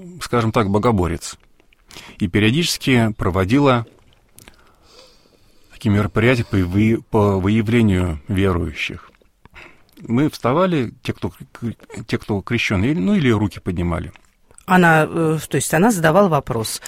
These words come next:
Speaker 1: Кто
Speaker 2: Э,
Speaker 1: крещеный, да.
Speaker 2: мгм. Кто крещеный, поднимите руки.
Speaker 1: Да. Или встаньте. Ну, и, соответственно, люди вставали. Ну, я обычно сидел. А, ну, в те времена, потому что я не был крещеный. Один,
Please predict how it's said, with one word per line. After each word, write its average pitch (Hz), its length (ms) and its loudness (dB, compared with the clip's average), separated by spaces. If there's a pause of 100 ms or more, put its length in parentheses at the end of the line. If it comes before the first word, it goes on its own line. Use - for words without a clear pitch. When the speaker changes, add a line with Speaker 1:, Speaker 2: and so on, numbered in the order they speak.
Speaker 1:
Кто - 160 0
Speaker 2:
Э, - 20 2
Speaker 1:
крещеный, 139 440 0
да. 131 220 -2 (140)
Speaker 2:
мгм. 143 240 -2
Кто - 200 -6
крещеный, 147 400 -2
поднимите 160 460 0
руки. - 340 -8 (260)
Speaker 1:
Да. 95 180 -4 (1300)
Или 180 180 2
встаньте. 98 520 -4 (260)
Ну, 214 220 0
и, 107 40 -6 (320)
соответственно, 151 420 0
люди 180 140 0
вставали. 98 520 -2 (880)
Ну, 170 80 -2
я 196 140 2 (220)
обычно 117 320 -2
сидел. 82 320 -4 (1600)
А, 87 500 -6
ну, 127 200 -4
в - 80 -12
те - 100 -6
времена, 82 280 -4
потому - 140 -10
что - 120 -4
я 107 80 0
не 90 60 0
был 82 140 -4
крещеный. - 440 -6 (2000)
Один, 139 560 2